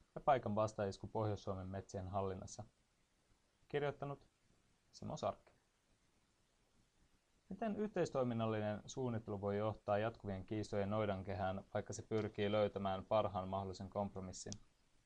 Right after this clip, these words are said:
Miten tällaista noidankehistä on mahdollista päästä ulos? Tämä kirjoitus valoittaa näitä kysymyksiä Pohjois-Suomen talousmetsien hallinnan tarkastelun kautta.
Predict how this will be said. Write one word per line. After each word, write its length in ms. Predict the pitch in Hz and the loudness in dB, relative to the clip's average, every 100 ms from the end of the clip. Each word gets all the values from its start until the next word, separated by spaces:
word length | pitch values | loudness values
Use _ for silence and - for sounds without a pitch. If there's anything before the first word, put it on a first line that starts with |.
| _ _ _ _ _ - | _ _ _ _ _ -10
Miten 200 | 151 180 | -6 2
tällaista 380 | 175 160 120 123 | 4 4 2 0
noidankehistä 640 | 139 123 104 104 101 104 | 2 0 0 -2 -2 -2
on 60 | 101 | 0
mahdollista 360 | 107 101 - | 0 -2 -8
päästä 360 | - 107 101 95 | 4 4 4 -2
ulos? 380 | 127 127 - _ _ _ _ _ _ _ _ _ _ | -8 -10 -16 _ _ _ _ _ _ _ _ _ _
Tämä 180 | 165 156 | 0 2
kirjoitus 680 | 131 120 110 101 110 - - _ | 0 0 0 -4 -10 -12 -18 _
valoittaa 440 | 120 113 104 - 104 | 2 4 4 2 2
näitä 220 | 107 101 | 2 0
kysymyksiä 460 | 101 101 98 - 104 | -4 -4 -6 -6 -4
Pohjois-Suomen 680 | 101 98 95 - 95 92 | -2 -2 -2 -4 -4 -4
talousmetsien 680 | 87 101 95 98 - - 98 | 0 0 0 -4 -8 -8 -4
hallinnan 440 | 104 104 92 92 | 0 0 -2 -2
tarkastelun 540 | 101 104 - - 95 95 | 0 -2 -2 -12 -12 -4
kautta. 400 | 104 95 - | -2 -2 -6